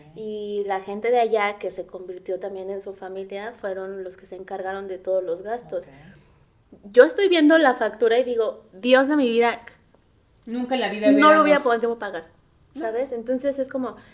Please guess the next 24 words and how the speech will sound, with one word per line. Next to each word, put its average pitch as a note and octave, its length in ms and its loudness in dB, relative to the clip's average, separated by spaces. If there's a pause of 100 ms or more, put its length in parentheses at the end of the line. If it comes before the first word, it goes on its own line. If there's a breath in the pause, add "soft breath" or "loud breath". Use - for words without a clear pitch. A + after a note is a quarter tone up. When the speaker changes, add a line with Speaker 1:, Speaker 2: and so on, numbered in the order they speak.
(360 loud breath)
Speaker 1:
en B3 160 -4
ese C4+ 220 -6
caso, C#4 400 -4 (280)
no A#3 240 -6
sabemos B3 400 -2
si B3+ 80 0
él A3+ 120 0
tenía A3 200 -4
un A3 80 -10
seguro, A3 460 -4
no A#3 160 -4
sabemos A3 420 -6
si A3 120 -10
nosotros B3+ 640 -2
tene-, G#3+ 300 -6
o G3 160 -8
sea, G#3 180 -12
si A3 120 -12
nosotros A#3+ 460 -4
teniendo A#3 340 -2
un B3 60 0
seguro A#3 440 2
pudimos G#3+ 460 -6
haber G#3 340 -8